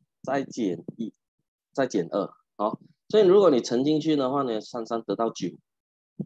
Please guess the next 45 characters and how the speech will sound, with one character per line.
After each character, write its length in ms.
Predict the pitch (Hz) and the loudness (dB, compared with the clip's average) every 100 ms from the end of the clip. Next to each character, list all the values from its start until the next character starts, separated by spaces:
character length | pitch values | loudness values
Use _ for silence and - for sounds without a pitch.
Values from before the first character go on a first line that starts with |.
| - | -6
啊， 220 | 98 107 | -4 -4
负， 340 | 117 - 147 - _ | -8 -4 -4 -4 _
呃， 200 | 98 98 | -4 -4
三 220 | 90 120 | -4 -6
二 220 | 120 135 131 | -2 -2 -2
负 240 | - 139 | -2 2
六， 240 | 143 143 - _ _ | 2 2 -4 _ _
负 180 | - 185 | -4 0
六 160 | 170 165 | 0 0
减 320 | - 95 85 | 0 -4 -2
二， 220 | 131 139 - _ _ _ _ _ _ _ _ _ _ | -4 -4 -6 _ _ _ _ _ _ _ _ _ _
负 120 | - | -10
六 120 | 202 202 | -10 -8
减 240 | - 95 | -6 -6
二， 180 | - 143 | -6 -8
负 180 | 143 - | -8 -6
六 140 | 170 | -6
减 220 | 160 95 87 | -4 -8 -6
二， 140 | 127 | -8
负 180 | 131 - | -8 -8
六 180 | 160 - _ _ _ | -6 -6 _ _ _
再 140 | - | -8
减 240 | - 95 87 | -6 -6 -4
二 180 | 127 123 | -4 -4
应 80 | 113 | -4
该 80 | 117 | -6
是 100 | 131 | -8
负 300 | - 147 - | -8 -10 -6
八 260 | - 113 95 | -6 -4 -6
吧。 360 | 92 90 - - _ _ _ _ _ _ _ _ | -8 -10 -12 -20 _ _ _ _ _ _ _ _
好， 180 | 107 123 | -6 -4
所 160 | 156 | -2
以 40 | 151 | -2
这 140 | 160 | 0
里 120 | 135 | 0
应 80 | 104 | 0
该 120 | 113 | 0
是 100 | 120 | -2
九 260 | 139 - 90 | -6 -6 -6
X 280 | - 107 - | -4 -8 -6
减 160 | 92 80 78 | -8 -6 -6
八 160 | 101 - | -6 -6
才 180 | 82 | -10
对。 300 | 82 - 90 - _ _ _ _ _ _ _ _ _ _ | -10 -6 -6 -6 _ _ _ _ _ _ _ _ _ _
OK， 340 | 104 127 151 | -2 -2 -4